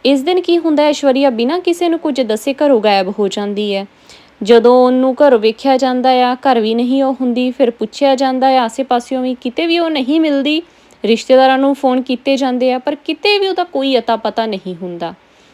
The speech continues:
ਤੇ ਨਾ ਹੀ ਉਹਦਾ ਫੋਨ ਲੱਗ ਰਿਹਾ ਹੁੰਦਾ ਆ। ਤਾਂ ਫਿਰ ਕੀ ਹੁੰਦਾ ਆ, ਘਰ ਵਾਲੇ ਪਰੇਸ਼ਾਨ ਹੋ ਜਾਂਦੇ ਆ, ਰਿਸ਼ਤੇਦਾਰ ਵੀ ਘਰ ਬੈਠੇ ਸੀਗੇ, ਉਹ, ਉਹ ਕਹਿੰਦੇ ਕਿ "ਕਿੱਥੇ ਚਲੀ ਗਈ ਬੇਟੀ?" ਤਾਂ ਹੁਣ ਕੀ ਹੁੰਦਾ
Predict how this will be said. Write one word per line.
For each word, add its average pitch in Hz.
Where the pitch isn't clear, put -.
ਤੇ 311
ਨਾ 277
ਹੀ 320
ਉਹਦਾ 302
ਫੋਨ 233
ਲੱਗ 190
ਰਿਹਾ 190
ਹੁੰਦਾ 196
ਆ। 190
ਤਾਂ 262
ਫਿਰ 269
ਕੀ 330
ਹੁੰਦਾ 320
ਆ, 302
ਘਰ 311
ਵਾਲੇ 233
ਪਰੇਸ਼ਾਨ 202
ਹੋ 277
ਜਾਂਦੇ 285
ਆ, 269
ਰਿਸ਼ਤੇਦਾਰ 226
ਵੀ 240
ਘਰ 269
ਬੈਠੇ 220
ਸੀਗੇ, 254
ਉਹ, 269
ਉਹ 190
ਕਹਿੰਦੇ 220
ਕਿ 247
"ਕਿੱਥੇ 233
ਚਲੀ 254
ਗਈ 285
ਬੇਟੀ?" 247
ਤਾਂ 302
ਹੁਣ 320
ਕੀ 311
ਹੁੰਦਾ 320